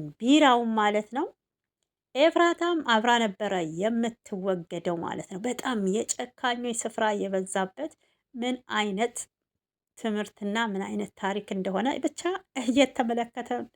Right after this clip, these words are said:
እየተመለከትነው ነው የምንገኘው ማለት ነው። እውነት ብይ-፣ እውነት ቢሆን ብዬ ተመኘሁኝ። ይሄንን ዝናን እንዲህ መድብል እንደዘረረው ማህሌት ብታይ፣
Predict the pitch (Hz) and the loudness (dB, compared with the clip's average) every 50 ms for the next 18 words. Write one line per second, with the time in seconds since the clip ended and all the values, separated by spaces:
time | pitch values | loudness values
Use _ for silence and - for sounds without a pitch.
0 | _ _ _ _ _ _ _ _ _ _ _ _ _ _ _ - - 226 220 254 | _ _ _ _ _ _ _ _ _ _ _ _ _ _ _ -10 -6 0 2 2
1 | 254 254 - 233 220 226 214 208 208 _ - 214 - - - 196 185 170 175 175 | 2 4 2 2 2 4 2 0 -2 _ -10 -10 -10 -8 -8 -6 -6 -4 -4 -6
2 | 165 165 170 185 202 220 226 214 214 202 196 190 185 - _ 185 185 185 180 185 | -6 -4 -4 -4 -4 -4 -4 -4 -4 -4 -6 -8 -8 -10 _ -8 -6 -4 -2 -2
3 | 185 196 208 220 233 240 233 247 269 330 392 - _ _ _ _ _ _ _ _ | 2 4 4 4 4 4 2 0 -2 -2 -2 -4 _ _ _ _ _ _ _ _
4 | _ _ _ _ _ _ _ - 311 339 349 359 339 339 330 320 294 277 294 240 | _ _ _ _ _ _ _ 0 4 6 6 8 6 6 4 4 6 6 6 4
5 | - - _ _ _ 294 302 311 311 302 294 - 269 247 - 269 247 226 208 226 | 4 -4 _ _ _ 0 2 2 2 2 2 4 2 4 6 6 4 4 2 0
6 | 196 196 220 202 - 185 175 - 104 117 110 180 175 170 165 _ _ _ 254 262 | 0 0 -2 0 0 -2 -2 -2 -8 -8 -8 -10 -10 -12 -18 _ _ _ 0 0
7 | 277 269 - - 311 320 311 330 339 349 381 453 - _ _ _ _ _ _ _ | 0 2 2 4 4 6 6 6 6 4 4 2 -4 _ _ _ _ _ _ _
8 | _ _ _ _ _ _ _ _ _ _ _ _ 214 190 - 311 330 339 320 339 | _ _ _ _ _ _ _ _ _ _ _ _ -6 2 4 6 6 6 6 4
9 | 349 339 311 - 277 285 277 277 247 226 277 254 254 247 233 247 214 247 - - | 4 2 2 4 8 10 10 10 10 8 6 6 6 4 4 4 2 2 0 2
10 | - 254 262 254 277 262 240 247 240 226 220 220 208 208 208 196 - - - _ | 0 2 2 2 2 0 0 0 0 0 0 0 -2 -2 -2 -4 -4 -10 -14 _
11 | _ _ _ _ _ _ _ _ 190 190 202 226 240 233 - 247 247 240 247 247 | _ _ _ _ _ _ _ _ -4 0 2 2 0 0 2 2 4 4 4 2
12 | 247 - - 220 185 220 220 - _ - - - 151 175 | 0 -2 -8 -2 -2 -2 -2 -4 _ -10 -8 -8 -8 -8